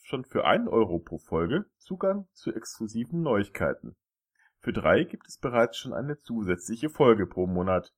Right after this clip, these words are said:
exklusiv für die Patreon-Unterstützer. Und für sieben Euro bekommt ihr am Jahresende sämtliche Folgen und Zusatzmaterial auf einem U-S-B-Stick zugesandt.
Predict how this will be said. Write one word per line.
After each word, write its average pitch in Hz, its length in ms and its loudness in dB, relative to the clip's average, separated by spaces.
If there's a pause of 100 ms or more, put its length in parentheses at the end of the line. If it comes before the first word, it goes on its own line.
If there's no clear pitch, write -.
(140)
exklusiv 123 640 -6
für - 160 -10
die 180 140 -4
Patreon-Unterstützer. - 1120 -2 (760)
Und 113 100 -14
für 120 120 -2
sieben 104 300 -4
Euro 165 300 2
bekommt 156 400 -4
ihr 120 60 2
am 123 100 0
Jahresende 101 560 0
sämtliche 117 460 -4
Folgen 104 500 -2
und 110 180 -12
Zusatzmaterial 92 960 -2
auf - 140 -10
einem 160 200 -4
U-S-B-Stick - 800 -8
zugesandt. 78 640 -8